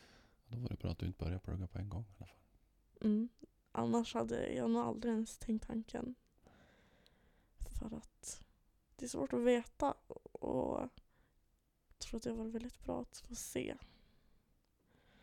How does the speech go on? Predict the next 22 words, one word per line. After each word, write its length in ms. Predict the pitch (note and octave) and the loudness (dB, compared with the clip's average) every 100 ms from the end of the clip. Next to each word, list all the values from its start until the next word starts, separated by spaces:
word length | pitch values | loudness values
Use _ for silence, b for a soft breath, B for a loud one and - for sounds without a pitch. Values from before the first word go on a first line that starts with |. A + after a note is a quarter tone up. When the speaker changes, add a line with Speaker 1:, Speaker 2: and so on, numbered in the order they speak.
| b b b b b b b _ | b b b b b b b _
Speaker 2:
vad 180 | A#3 A#3 | -2 0
olika 720 | A#3 A3+ A3+ - - - B3 - b b b _ _ _ _ _ - | 0 -2 -2 -4 -6 -6 -8 -14 b b b _ _ _ _ _ -20
har 200 | - A3+ | -8 -8
för 220 | - A#3+ | -4 -2
roll 420 | A#3 - B3 A#3+ | 2 0 0 -4
och 240 | - - B3 b b b b | -4 -6 -10 b b b b
vad 220 | B3 A#3 | -2 0
man 120 | A#3 A3+ | 2 0
kan 360 | - A#3 A3+ A3+ | -2 0 0 0
göra. 480 | A3+ A3+ A#3 B3 - - - B3+ - | 0 0 2 -2 -4 -12 -10 -2 2
För 100 | A3+ | 4
att, 220 | A3 - - | 2 -2 -2
för 220 | - A3 A3 | 2 2 4
att 60 | |
man 220 | A3 G#3+ | 4 6
är 260 | G#3+ A3+ A#3 B B B B B | 6 4 0 B B B B B
församlingspedagog 1300 | - - A3+ A3 G#3 - - A#3 A3+ A#3 A3+ A#3 A#3 | -6 -2 4 4 4 6 6 8 4 6 4 4 4
eller 200 | A3+ A#3 | 2 8
präst 420 | - B3 - - | 8 8 2 2
eller 200 | A#3 A#3 | 2 2
diakon 680 | A#3 A3+ - A#3+ A#3+ A#3+ A#3+ | 0 0 2 2 2 0 -2
så, 240 | - - | -4 -6